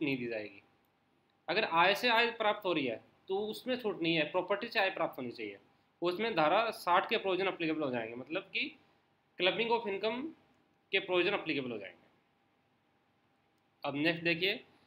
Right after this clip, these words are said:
meaning of charitable purpose। अब चैरिटेबल पर्पस का मतलब क्या है,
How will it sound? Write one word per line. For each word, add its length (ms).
meaning 340
of 160
charitable 500
purpose। 420
अब 140
चैरिटेबल 340
पर्पस 320
का 80
मतलब 360
क्या 120
है, 180